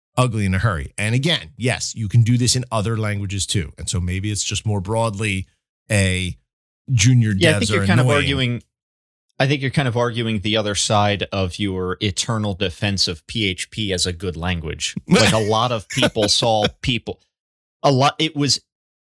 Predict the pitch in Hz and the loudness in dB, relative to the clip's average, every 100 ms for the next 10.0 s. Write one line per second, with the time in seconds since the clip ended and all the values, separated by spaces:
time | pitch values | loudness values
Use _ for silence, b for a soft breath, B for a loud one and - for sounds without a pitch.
0 | _ 151 127 139 151 143 - 143 131 123 | _ 2 4 4 2 0 -4 -4 -2 0
1 | 110 113 101 - 123 113 104 - 110 101 | 2 2 0 0 0 0 -2 -2 -2 0
2 | 107 110 107 - - 117 - 127 135 127 | 0 0 -2 -6 -4 -4 0 2 2 0
3 | 107 101 110 98 - - 127 139 110 - | 0 0 0 0 -2 -2 0 2 0 -4
4 | _ - 107 104 87 82 _ _ - - | _ -2 2 2 2 -2 _ _ -18 0
5 | 139 120 98 95 85 - 101 110 - 85 | 2 4 2 0 0 -6 -4 -4 -2 -6
6 | 80 - - 98 85 - 98 110 - _ | -6 -8 -2 -2 -2 -4 -4 -2 -4 _
7 | 110 101 - 104 - 123 107 98 113 101 | -4 -2 -2 -4 -4 -4 -4 -6 -4 -4
8 | - 92 - 101 87 - - 101 90 90 | -6 -10 -4 -2 -2 -10 -6 -4 -4 -6
9 | 87 - 92 85 104 87 92 120 113 85 | -6 -2 -2 0 -4 -4 -2 0 0 -4